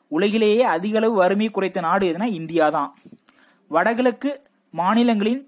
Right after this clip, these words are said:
தலைநகரங்கள் எந்த ஆண்டிற்குள் ரயில்வே மூலம் இணைக்கப்படும்னா ரெண்டாயிரத்தி இருபத்தி மூணு. ரயில்வே துறை அறிவிச்சிருக்காங்க. வடகிழக்கு மாநிலங்களின் தலைநகரங்கள் ரெண்டாயிரத்தி இருபது, இருபத்தி மூணாம் ஆண்டிற்குள்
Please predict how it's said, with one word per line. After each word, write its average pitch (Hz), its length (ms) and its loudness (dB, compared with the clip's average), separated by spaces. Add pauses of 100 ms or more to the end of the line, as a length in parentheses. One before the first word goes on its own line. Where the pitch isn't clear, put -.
தலைநகரங்கள் 220 640 0 (220)
எந்த 208 260 -2
ஆண்டிற்குள் 208 480 0 (180)
ரயில்வே 214 340 -2 (100)
மூலம் 202 260 0
இணைக்கப்படும்னா 202 540 -4 (160)
ரெண்டாயிரத்தி 202 540 -2 (100)
இருபத்தி 185 360 -4
மூணு. 151 200 -10 (200)
ரயில்வே 190 320 0
துறை 190 220 0
அறிவிச்சிருக்காங்க. 170 540 -6 (400)
வடகிழக்கு 208 480 -2 (100)
மாநிலங்களின் 202 640 0
தலைநகரங்கள் 190 640 -2 (440)
ரெண்டாயிரத்தி 220 500 0
இருபது, 208 260 2 (120)
இருபத்தி 226 360 -2
மூணாம் 202 320 0
ஆண்டிற்குள் 180 380 -4